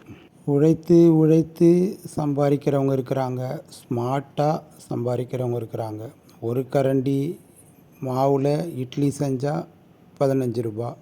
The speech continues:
அதே ஒரு கரண்டி மாவுல தோசை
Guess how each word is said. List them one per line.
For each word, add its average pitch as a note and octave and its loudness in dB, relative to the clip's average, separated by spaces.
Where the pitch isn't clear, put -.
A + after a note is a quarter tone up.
அதே C3+ 2
ஒரு C#3 4
கரண்டி B2+ -2
மாவுல B2 -4
தோசை C3 0